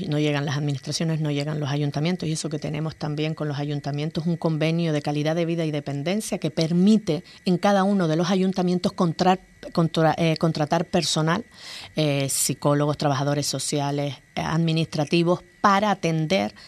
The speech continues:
las necesidades de, de las personas, porque los ayuntamientos es la primera puerta que tocan los vecinos y las vecinas. Y nosotros también sacamos a, a licitación, todo el equipo de, de servicios sociales, esta convocatoria que es fundamental porque sabemos que necesitan de recursos económicos.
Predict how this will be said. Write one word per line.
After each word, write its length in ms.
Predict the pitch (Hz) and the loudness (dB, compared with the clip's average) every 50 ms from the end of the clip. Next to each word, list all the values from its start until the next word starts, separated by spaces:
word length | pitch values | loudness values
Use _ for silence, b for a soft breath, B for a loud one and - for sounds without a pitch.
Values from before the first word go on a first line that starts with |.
| B 147 B B B - | B -20 B B B -4
las 160 | 170 160 160 | -2 0 0
necesidades 680 | 156 147 - 151 - - 147 147 147 160 165 156 156 | -2 -2 -4 -4 -4 -2 0 0 0 0 0 0 0
de, 300 | 151 151 147 147 - - | -2 -2 -2 -4 -4 -6
de 180 | 147 143 143 143 | -6 -4 -2 -2
las 160 | 151 151 - | -2 -2 -4
personas, 460 | - - 135 - - 180 175 160 131 | -2 -4 -4 -2 -2 -2 -2 -2 -4
porque 200 | - - 156 151 | -6 -6 -4 -2
los 120 | 151 143 139 | -2 -2 0
ayuntamientos 520 | 147 147 143 151 147 147 147 - 175 156 | -2 -2 -2 -2 -2 -2 -2 -2 -2 0
es 60 | 160 | 0
la 120 | 151 151 - | 0 0 0
primera 360 | - 151 147 147 151 151 143 | -2 -2 -2 0 0 0 -2
puerta 320 | - - 151 151 - 151 | 0 -2 -2 -2 -2 -4
que 120 | 147 147 139 | -4 -2 -2
tocan 260 | 151 143 - 151 151 | -4 -2 -2 -2 -2
los 120 | 147 135 | -2 -2
vecinos 360 | 135 135 - - 151 147 143 143 | -2 -2 -2 -2 -2 -2 0 0
y 60 | 143 | -2
las 120 | 139 131 | -4 -4
vecinas. 420 | - 139 - - 139 135 139 160 - B B B B B B B B B B | -4 -4 -4 -4 -4 -4 -6 -8 -10 B B B B B B B B B B
Y 100 | B 175 | B 4
nosotros 460 | 165 151 - - 185 185 214 214 - | 4 4 4 4 2 2 2 -2 -2
también 500 | - 196 175 170 160 165 170 175 208 247 B B B B B | 0 -2 -2 0 0 0 0 0 0 -4 B B B B B
sacamos 640 | B - 185 151 - - 170 170 175 180 190 185 147 170 | B 0 2 2 2 2 2 2 2 2 0 0 0 0
a, 580 | 160 156 151 151 - - - 160 147 143 143 | -2 -2 -2 -2 -4 -4 -4 -4 -4 -2 -4
a 60 | 143 | -4
licitación, 720 | 139 143 139 - - 127 - 131 127 - - 202 285 302 - | -4 -4 -4 -4 -4 -4 -4 -2 -2 0 0 0 0 0 -2
todo 160 | 175 160 165 | -2 0 0
el 80 | 151 151 | 0 0
equipo 600 | 147 - - 160 147 - 151 147 143 143 143 139 | 0 0 -2 -4 -2 -2 -2 0 0 0 -2 -2
de, 480 | 143 139 139 143 139 139 - - - - | -4 -4 -4 -2 -4 -4 -4 -8 -10 -8
de 80 | - 147 | -8 -6
servicios 460 | - - 147 147 151 151 - 156 160 | -4 -4 -4 -4 -2 -2 -2 -4 -4
sociales, 440 | - - 180 - - 170 156 165 165 | -6 -6 -6 -4 -2 0 0 2 0
esta 200 | 170 - 170 156 | 0 0 0 -2
convocatoria 520 | 165 160 151 147 151 143 - 151 160 170 | -2 -2 -2 -2 -2 -2 -2 0 -2 -2
que 100 | 165 175 | -2 -2
es 40 | 156 | -4
fundamental 500 | - 175 165 156 156 156 151 - 180 185 | -4 -4 -4 -4 -4 -4 -2 -2 -2 -2
porque 240 | - 220 202 - 175 | -2 -4 -4 -4 -2
sabemos 320 | - 156 160 190 233 226 | -2 0 0 0 0 -2
que 120 | - - 180 | 0 0 -2
necesitan 480 | 165 - - 143 - 180 175 175 170 | 0 0 -2 -2 -2 0 0 0 2
de 80 | 165 156 | 2 2
recursos 440 | 156 156 143 - 165 - - 151 143 | 0 0 -2 -2 -2 -2 -2 -2 -2
económicos. 680 | 151 143 - 151 151 147 143 143 147 - - 185 165 | -2 -2 -2 -2 0 0 0 -2 -4 -6 -8 -12 -14